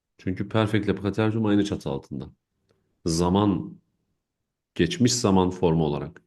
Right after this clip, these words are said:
hemen hemen aynı çatı altında. Pluscuamperfekt farklı. Kendine özel. Paul besuchte uns. Pardon, Theo zog sich an. Sich ansehen, giyinmek.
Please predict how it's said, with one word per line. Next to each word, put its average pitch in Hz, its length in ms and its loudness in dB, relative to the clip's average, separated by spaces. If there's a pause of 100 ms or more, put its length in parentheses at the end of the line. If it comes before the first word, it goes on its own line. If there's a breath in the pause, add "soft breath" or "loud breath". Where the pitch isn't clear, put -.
(600)
hemen 95 260 0
hemen 113 180 -2
aynı 92 180 -2
çatı - 260 -10
altında. 67 320 -12 (1700)
Pluscuamperfekt 98 760 2
farklı. - 460 -8 (340)
Kendine 82 320 0
özel. 78 300 -4 (1600)
Paul 127 400 4
besuchte 110 400 2
uns. 95 420 -4 (200)
Pardon, 82 400 -2
Theo 120 520 0 (240)
zog 110 300 -2
sich - 380 -4
an. 80 220 -8 (1800)
Sich 135 360 -2
ansehen, 98 560 0 (180)
giyinmek. 98 800 2